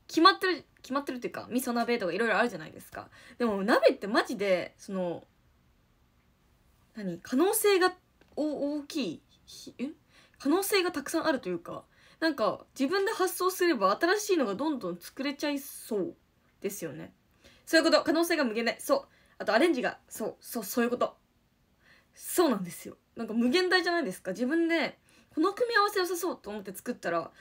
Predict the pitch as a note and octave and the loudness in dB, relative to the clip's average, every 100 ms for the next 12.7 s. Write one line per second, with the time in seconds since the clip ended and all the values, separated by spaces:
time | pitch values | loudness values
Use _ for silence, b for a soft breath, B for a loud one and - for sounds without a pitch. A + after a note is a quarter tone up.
0 | B B B3 - A#3 D4+ D4+ C#4+ D4+ - | B B -8 -8 -2 -2 0 -2 -2 -6
1 | - G3 G3+ - D#3+ D#3 - _ b b | -14 -12 -12 -12 -10 -8 -10 _ b b
2 | b b b B3+ B3+ A#3+ - - - _ | b b b -2 -2 0 -2 -2 -8 _
3 | _ _ _ _ _ _ _ - C4+ - | _ _ _ _ _ _ _ 4 4 4
4 | - A4 C4+ G3+ G3 G#3 G3+ G3+ G3 F3+ | 2 6 6 4 0 -4 -4 -4 -4 -2
5 | A#2 - _ _ _ _ - B3+ A#3 A3+ | -4 -6 _ _ _ _ -10 -4 -4 -4
6 | _ C4+ C4+ G#3+ A3+ - E4 E4 E4 G3 | _ -6 -6 -4 -6 -2 0 2 0 0
7 | F3+ - B3 D4 D#4+ D#4+ - A#3+ F3 G3 | -6 -10 -8 -2 -2 0 0 0 0 -4
8 | G3 F3 D#3 _ _ b b b b - | -8 -10 -12 _ _ b b b b -2
9 | D#4 D4 A3 G3+ F#3+ F3+ F#3 F3+ F3+ - | 2 2 2 0 -2 -6 -4 -6 -8 -12
10 | _ _ b b b b b - F#3+ F#3 | _ _ b b b b b -8 -4 -2
11 | F3+ E3+ F#3+ D#4 E4 E4 E4+ C4+ A#3 F#3 | -4 -6 -4 0 0 0 -2 0 -2 -6
12 | F3 D3 G3+ C4+ B3+ G#3+ E3 | -6 -6 -4 -4 -4 -6 -10